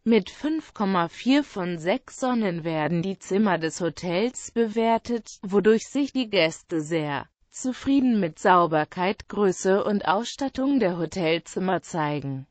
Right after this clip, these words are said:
Sport- und Unterhaltungsprogramme. Die Sport- und Unterhaltungsangebote werden als sehr gut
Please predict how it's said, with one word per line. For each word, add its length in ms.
Sport- 640
und 180
Unterhaltungsprogramme. 1700
Die 160
Sport- 540
und 180
Unterhaltungsangebote 1800
werden 380
als 240
sehr 420
gut 400